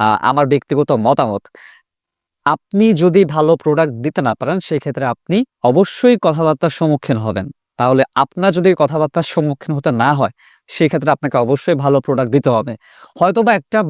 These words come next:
ব্র্যান্ডের সবগুলো প্রোডাক্ট কখনোই ভালো হবে না, but যখন একটা ব্র্যান্ডের eighty to ninety percent প্রোডাক্ট নিয়ে মানুষের কমপ্লেইন থাকবে, তখন অবশ্যই বুঝতে হবে আমার প্রোডাক্টের কোয়ালিটিতে হচ্ছে প্রবলেম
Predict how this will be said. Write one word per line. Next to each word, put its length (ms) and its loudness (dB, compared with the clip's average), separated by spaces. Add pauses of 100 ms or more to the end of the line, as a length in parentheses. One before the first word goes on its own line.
(160)
ব্র্যান্ডের 440 2 (300)
সবগুলো 540 2
প্রোডাক্ট 320 -2
কখনোই 360 -2
ভালো 200 2
হবে 220 -4
না, 60 -6 (480)
but 140 2 (240)
যখন 260 2 (120)
একটা 160 -2 (100)
ব্র্যান্ডের 380 2 (240)
eighty 280 0
to 140 2
ninety 260 0
percent 320 -2
প্রোডাক্ট 320 0 (440)
নিয়ে 260 4
মানুষের 280 0 (100)
কমপ্লেইন 440 2
থাকবে, 220 -2 (100)
তখন 180 -2 (100)
অবশ্যই 400 0
বুঝতে 300 0
হবে 160 0 (420)
আমার 160 0 (100)
প্রোডাক্টের 380 0 (100)
কোয়ালিটিতে 500 -2
হচ্ছে 160 -6 (100)
প্রবলেম 300 0